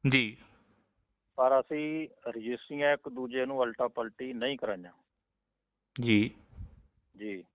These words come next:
Speaker 2: ਇਸ ਟਾਈਮ ਜਿਹੜੀ ਮਾਲਕੀਅਤ ਬਲਵਿੰਦਰ ਸਿੰਘ ਬੈਂਸ ਦੀ ਉਹਨਾਂ ਦੀ ਹੈਗੀ ਆ ਉੱਥੇ, ਪਰ ਸਹੀ ਮਾਅਨਿਆਂ ਦੇ ਵਿੱਚ ਸਿਮਰਜੀਤ ਸਿੰਘ ਬੈਂਸ ਔਰ ਮੈਂ
Speaker 1: ਜੀ।
Speaker 2: ਉਹ ਕੰਪਨੀ ਦੇ ਦੋ ਮਾਲਕ ਹੈਗੇ ਆ ਜੀ।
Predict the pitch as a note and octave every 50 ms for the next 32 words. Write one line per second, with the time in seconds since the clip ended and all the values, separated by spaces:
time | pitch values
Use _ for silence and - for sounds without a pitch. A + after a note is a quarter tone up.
0 | _ _ _ _ _ _ _ _ _ _ _ _ _ _ _ _ _ _ _ B2+
1 | B2 C3 C#3 C3+ - - D3 D3 D3+ D#3 D3+ D3 D#3 D#3+ E3+ E3 C#3+ B2+ A#2+ A#2
2 | B2 C3 - - D3+ D3 C3+ B2+ B2+ B2 B2+ B2 B2+ B2 B2 D3 C#3+ - D3+ D#3
3 | D3 C3+ A#2+ A#2+ A#2+ B2 A#2+ A#2+ B2 C3+ C#3 C3+ C3 C#3+ D3 C#3 A2 F#2+ G#2+ G#2
4 | G2 G#2+ C3 C#3+ D3 D3+ D3+ D3+ D3 _ - E3 E3+ F3+ F3+ _ D#3 C#3+ C#3 C#3
5 | _ _ _ _ _ _ _ _ _ _ _ _ _ _ _ _ _ _ _ _
6 | _ _ _ _ _ _ _ D#3 F3 G#3 G#3 F#3 E3 E3 E3+ F#3+ F#3+ F3+ F3 D#3+
7 | D3+ D3 - F3 - - C#3 C#3 D3 C#3+ C#3 C3+ D3+ D3 - _ E3+ E3 E3 D#3+
8 | C3+ C3+ C3 C3+ D3 D3 D#3 C#3+ C#3+ C3 A#2+ A2 G#2 G2 F2+ E2+ - _ _ _
9 | _ _ _ _ _ _ _ _ _ _ _ - C3 C3+ B2 A#2 A#2+ C3+ D3+ -
10 | _ _ _ _ _ _ _ _ _ _ - E3 - - - C#3+ C#3+ C3+ C#3+ D3+
11 | D#3 D3+ C#3 D3 D3+ D3 D3 D3 D3+ - - _ _ A2 G#2+ B2 C#3+ D3+ D#3 D3+
12 | C#3 C3 B2 A#2+ A2 - F#2+ F#2 E2 E2 E2 E2 E2 E2 -